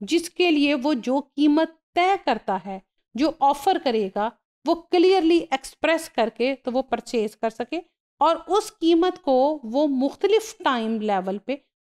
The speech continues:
मुख्तलिफ तय कर सकता है, जो कीमत वो समझता है कि ये उसकी ह्यूमन वांट को सेटिस्फाई करेगी। तो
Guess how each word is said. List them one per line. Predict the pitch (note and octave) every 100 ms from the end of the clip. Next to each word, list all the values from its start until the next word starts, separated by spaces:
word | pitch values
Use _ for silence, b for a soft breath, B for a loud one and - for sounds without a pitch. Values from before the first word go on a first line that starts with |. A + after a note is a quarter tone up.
| _
मुख्तलिफ | D#4+ F4 - F4 F4
तय | B3+ G3+ G3+
कर | F#3+
सकता | - G3+ A#3
है, | A#3 C#4+
जो | A3+ B3+
कीमत | _ _ C#4+ C#4+ D4+ D#4+ -
वो | A3 A#3 C#4 b _ _ _ -
समझता | E4+ F#4 F4+ D#4
है | C4 C4+
कि | D#4
ये | C#4+
उसकी | C#4 - -
ह्यूमन | D4 C4+ C4 D4
वांट | A3+ A3 G#3+
को | - E4+
सेटिस्फाई | - B3+ - A3+ - F3+
करेगी। | F3+ E3+ F3+ F#3+ _ _ _ _
तो | D#4+